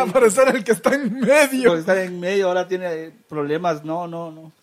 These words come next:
Speaker 2: no.
Speaker 1: Pero, eh, pero ese era como un gusano como, como de, de la película de terror, esa
Speaker 2: Por
Speaker 1: de,
Speaker 2: ahí.
Speaker 1: de Human Centipede, algo así, tal vez.
Speaker 2: Ajá, es que, es que lo tenían bien hecho. Es más, yo entré, yo, a mí me dio, o sea, con esa edad me da miedo. Todavía
Speaker 1: Claro.
Speaker 2: me dan m-, miedo muchas cosas, de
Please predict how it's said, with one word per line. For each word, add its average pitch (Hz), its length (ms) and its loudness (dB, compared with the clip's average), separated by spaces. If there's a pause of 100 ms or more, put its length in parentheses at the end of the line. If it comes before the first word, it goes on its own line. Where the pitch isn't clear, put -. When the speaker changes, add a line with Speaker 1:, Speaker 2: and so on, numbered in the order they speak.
(100)
Speaker 2:
no. 156 160 -10
Speaker 1:
Pero, 190 180 2
eh, 202 320 0
pero 190 240 -2
ese 269 140 -2
era 254 160 2
como 226 240 -2
un 202 80 -4
gusano 233 440 -2
como, 175 400 -4
como 160 220 -12
de, 156 160 -2
de 170 220 -10
la 156 120 -6
película 175 360 -8
de 180 60 -6
terror, 160 280 -10
esa 190 140 -4
Speaker 2:
Por 175 80 0
Speaker 1:
de, 170 60 2
Speaker 2:
ahí. 196 120 2
Speaker 1:
de 175 260 -6
Human 202 220 -4
Centipede, 208 560 -8
algo 202 160 -8
así, 202 160 -14
tal 220 200 -18
vez. 233 100 -4
Speaker 2:
Ajá, 151 300 -2 (120)
es 180 120 -8
que, 190 160 -6
es 165 100 -16
que 208 80 -14
lo 180 140 -14
tenían 156 280 -20
bien 165 220 -20
hecho. 165 320 -18 (280)
Es 160 140 -14
más, 247 200 -6
yo 208 100 -6
entré, 220 340 -12
yo, 214 240 -14
a 165 80 -16
mí 170 100 -18
me 202 120 -20
dio, 196 180 -20
o 156 100 -18
sea, 143 140 -18
con 147 100 -20
esa 175 100 -20
edad 170 180 -20
me 139 100 -20
da 117 140 -20
miedo. 123 200 -20 (160)
Todavía 139 240 -14
Speaker 1:
Claro. 165 140 0
Speaker 2:
me 160 80 -4
dan 151 160 -10
m-, 160 240 -12
miedo 160 280 -4
muchas 170 460 -2
cosas, 143 260 -18
de 123 60 -16